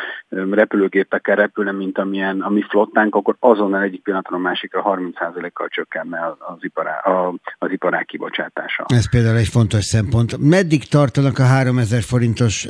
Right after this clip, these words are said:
Speaker 2: repjegyárak illúziói? Azaz valóban lesz-e jövőre áremelkedés, illetve meddig tarthatók ezek az akciós árak ilyen alacsonyan?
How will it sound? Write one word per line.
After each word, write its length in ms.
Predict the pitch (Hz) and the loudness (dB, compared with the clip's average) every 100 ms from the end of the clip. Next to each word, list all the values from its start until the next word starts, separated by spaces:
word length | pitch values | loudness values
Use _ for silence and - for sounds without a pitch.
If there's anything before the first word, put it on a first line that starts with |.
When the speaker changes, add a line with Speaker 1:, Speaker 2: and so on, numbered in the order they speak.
| - | -2
Speaker 2:
repjegyárak 840 | 123 120 120 113 110 107 101 98 | 0 2 2 4 4 4 2 -2
illúziói? 760 | - 110 104 104 95 107 104 101 107 | -2 0 2 2 2 4 4 2 0
Azaz 320 | 117 110 120 | 0 2 4
valóban 380 | 117 139 123 117 | 4 4 4 2
lesz-e 280 | 117 107 117 | 2 2 2
jövőre 400 | 113 110 110 104 104 107 - | 4 4 2 2 -2 -8 -6
áremelkedés, 1000 | 120 120 120 117 110 120 110 117 101 - | -2 2 2 2 2 2 2 2 0 -6
illetve 380 | 127 113 110 127 | -2 0 2 4
meddig 340 | 123 107 117 | 4 4 2
tarthatók 540 | - 110 - 101 110 107 | 2 2 2 0 2 2
ezek 200 | 98 104 | 2 2
az 120 | 101 | 2
akciós 440 | 98 - 107 95 | 2 0 0 2
árak 280 | 110 95 - | 2 2 0
ilyen 140 | 101 | 2
alacsonyan? 520 | 92 85 82 87 82 | 2 2 0 2 2